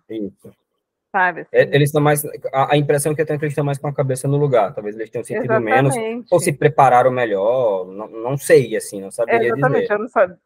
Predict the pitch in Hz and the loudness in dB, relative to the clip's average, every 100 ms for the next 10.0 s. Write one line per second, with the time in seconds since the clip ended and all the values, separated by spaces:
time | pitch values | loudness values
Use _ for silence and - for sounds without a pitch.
0 | _ 208 226 254 262 220 233 247 254 - | _ -6 -4 0 -2 -2 2 2 2 -4
1 | 233 226 208 247 262 330 311 294 - 247 | -4 -4 2 6 8 8 4 4 0 -2
2 | 277 277 277 _ 208 185 175 - 117 123 | -2 -4 -6 _ -4 -2 -6 -10 -8 -6
3 | 123 131 269 _ 208 208 - - 202 214 | -4 -6 -8 _ 0 0 -4 -6 -2 0
4 | 208 220 220 233 214 220 - 202 185 185 | -2 -4 -4 -2 -2 -4 -8 -20 -20 -18
5 | 180 214 269 302 196 202 196 214 202 196 | -12 -6 -4 -4 -8 -8 -8 -10 -6 0
6 | 196 214 247 240 220 240 262 - _ _ | 0 0 -2 0 2 0 -2 -8 _ _
7 | _ _ _ _ _ _ - 139 240 139 | _ _ _ _ _ _ 0 4 4 4
8 | 226 247 240 247 262 285 - _ _ 220 | 2 4 6 6 4 0 -2 _ _ -4
9 | 226 226 254 285 302 269 240 233 - | 0 0 -2 -2 0 0 -4 -6 -8